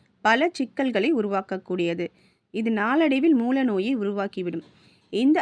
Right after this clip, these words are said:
அத்திக்காய் சாப்பிடுவதால் மலச்சிக்கல் பிரச்சனை தீரும். மூல நோய் உள்ளவர்களுக்கும் அந்த நோய் சரியாகிவிடும். ஆண்களுக்கு ஏற்படக்கூடிய விந்தணு குறைபாட்டினை சரி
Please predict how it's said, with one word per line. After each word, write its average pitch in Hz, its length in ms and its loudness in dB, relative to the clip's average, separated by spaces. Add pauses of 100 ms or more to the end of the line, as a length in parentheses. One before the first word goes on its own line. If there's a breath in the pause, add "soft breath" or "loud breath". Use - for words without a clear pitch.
அத்திக்காய் 294 540 -2
சாப்பிடுவதால் 196 640 -4 (160)
மலச்சிக்கல் 247 600 -2
பிரச்சனை 180 400 -6 (100)
தீரும். 180 320 -4 (460)
மூல 294 360 2
நோய் 226 280 0
உள்ளவர்களுக்கும் 196 800 -2 (400)
அந்த 220 180 -2
நோய் 214 300 -4
சரியாகிவிடும். 180 800 -2 (460)
ஆண்களுக்கு 302 600 2
ஏற்படக்கூடிய 202 680 -2 (160)
விந்தணு 285 460 2
குறைபாட்டினை 202 720 -4
சரி 190 280 -4